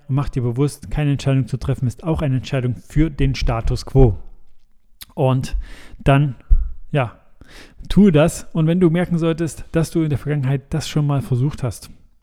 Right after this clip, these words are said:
und irgendwie dich unbewusst was zurückgehalten hat, eine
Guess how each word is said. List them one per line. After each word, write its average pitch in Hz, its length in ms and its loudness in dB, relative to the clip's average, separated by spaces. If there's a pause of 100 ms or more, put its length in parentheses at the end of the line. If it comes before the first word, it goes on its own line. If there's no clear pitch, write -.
(160)
und 127 320 -2 (480)
irgendwie 151 580 -2
dich 139 280 -6
unbewusst 196 580 0
was 156 180 -4
zurückgehalten 123 600 0
hat, 117 160 -4
eine 123 200 -2